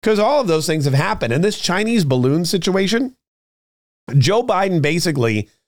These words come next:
flubbed the Chinese balloon so bad, just flubbed it so bad that now he's gone crazy and he's just shooting things out of the sky. It's like, let's say you're, you know, I don't know if you have, like, an old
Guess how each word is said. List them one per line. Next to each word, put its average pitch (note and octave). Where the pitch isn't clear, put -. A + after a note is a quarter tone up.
flubbed B3+
the F#3
Chinese F3+
balloon D3
so D#3+
bad, A2
just F#3+
flubbed A3+
it F#3+
so D3
bad B2
that E3+
now D#3
he's G3
gone E3+
crazy G#3
and F3
he's F3+
just E3+
shooting G#3+
things F3
out D3+
of C#3+
the D3
sky. C3+
It's A3
like, C4+
let's C#4
say C#4
you're, A#3
you F3
know, C#3+
I D#3+
don't G#3
know G3+
if E3+
you F3
have, E3+
like, D#3
an D3
old C#3+